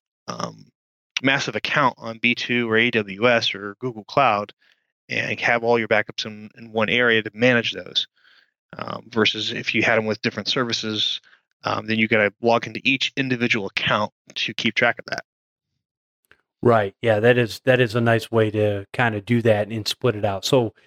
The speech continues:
Speaker 2: Cloudberry itself is the tool, and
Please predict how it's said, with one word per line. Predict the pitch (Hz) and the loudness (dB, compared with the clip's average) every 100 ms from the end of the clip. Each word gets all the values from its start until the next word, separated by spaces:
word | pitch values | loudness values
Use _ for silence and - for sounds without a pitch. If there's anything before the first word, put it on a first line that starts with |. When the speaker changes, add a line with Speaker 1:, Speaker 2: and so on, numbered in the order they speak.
| _ - | _ 0
Speaker 2:
Cloudberry | 190 185 156 135 | 2 4 4 4
itself | 117 - 123 117 | 2 4 4 4
is | - 123 107 | 0 -2 2
the | 123 | 0
tool, | - 135 123 113 104 - _ _ | 4 4 6 6 4 -4 _ _
and | 131 117 107 107 | -2 2 2 0